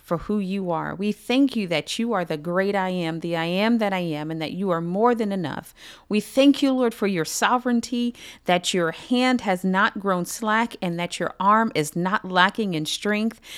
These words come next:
And I thank you, Lord, that your word is more than enough. I thank you, Lord Jesus, for our brothers and sisters in Christ in Israel.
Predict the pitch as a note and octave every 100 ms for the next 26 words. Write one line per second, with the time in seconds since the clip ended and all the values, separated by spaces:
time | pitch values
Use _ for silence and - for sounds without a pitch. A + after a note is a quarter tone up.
0 | - - G#3 F#3+ F#3 - C#4+ B3+ B3+ G#3
1 | F#3 F3+ F3 - G3 F3 F#3 G#3+ C4 A#3+
2 | F#3+ - _ A#3+ A3 A3+ G#3+ - _ E3+
3 | E3+ G#3+ C4+ G3 F3 - E3+ F#3+ F#3 F3
4 | E3+ E3+ - - - - F#3+ - A#3+ A#3+
5 | B3 A3+ A3 A3 - F#3 A3 G#3 G#3 -
6 | G3+ - G3 F3 E3+ E3+ F3+ G#3 A3 A3+
7 | G#3+ F3+ - A3 - G#3 - - - G3
8 | G3 - E3 - G#3 G#3 G#3 G3+ G3+